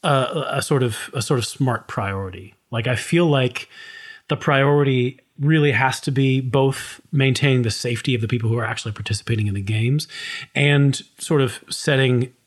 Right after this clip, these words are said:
a, a, a, a sort of a good example for society by, you know, following the same rules that everyone <laughs> else has to follow. If things are going so great in society that,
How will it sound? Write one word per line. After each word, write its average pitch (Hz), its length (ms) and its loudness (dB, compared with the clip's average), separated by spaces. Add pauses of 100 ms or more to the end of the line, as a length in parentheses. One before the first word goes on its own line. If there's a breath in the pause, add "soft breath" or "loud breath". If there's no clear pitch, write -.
(160)
a, - 60 -4
a, - 360 -4
a, 143 260 -6 (100)
a - 60 -8
sort 131 180 -2
of 110 240 -4
a 135 60 -2
good 131 220 2
example 117 600 -2 (120)
for - 280 -4
society 127 600 -2
by, 117 420 -2
you 127 100 -4
know, 107 260 -4 (640 loud breath)
following 127 420 2
the 120 100 0
same 113 280 0
rules 110 220 -2
that 104 100 -2
everyone 113 280 -2
<laughs> - 20 -4
else - 200 -2
has 170 180 0
to 190 100 -4
follow. 208 420 -2 (440 loud breath)
If 214 260 0
things 190 340 2
are 165 40 2
going 147 200 4
so 143 160 0
great 139 300 2
in 117 100 -2
society 120 540 -2
that, 110 280 -6